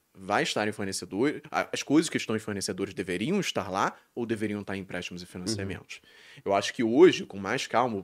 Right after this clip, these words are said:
Speaker 1: o, o mercado teve mais tempo pra digerir essa informação.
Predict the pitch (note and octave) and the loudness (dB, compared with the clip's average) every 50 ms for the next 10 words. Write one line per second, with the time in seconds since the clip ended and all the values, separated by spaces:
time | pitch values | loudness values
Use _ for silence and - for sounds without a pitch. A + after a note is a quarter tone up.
0 | F#2 - - G2 F#2 F2+ F#2 F2 G2 F#2+ - - F#2+ F#2 - G#2 F#2 G2+ G2 G2 | -8 -10 -8 -8 -6 -6 -6 -6 -6 -8 -4 -4 -4 -2 -4 -6 -8 -6 -6 -4
1 | G2 G#2+ G#2+ - - G2+ G#2 A2+ G#2+ - G#2 G2 G#2 A2 A2 A#2 A#2 G#2 G2+ G#2+ | -2 -4 -4 -4 -6 -8 -8 -8 -8 -8 -8 -6 -6 -8 -2 -2 0 0 0 0
2 | A2 G#2+ - G#2+ - G#2+ G#2 G#2+ - - - F#2+ F#2+ G#2 | 0 -2 -4 -6 -8 -6 -6 -4 -4 -4 -4 -4 -8 -8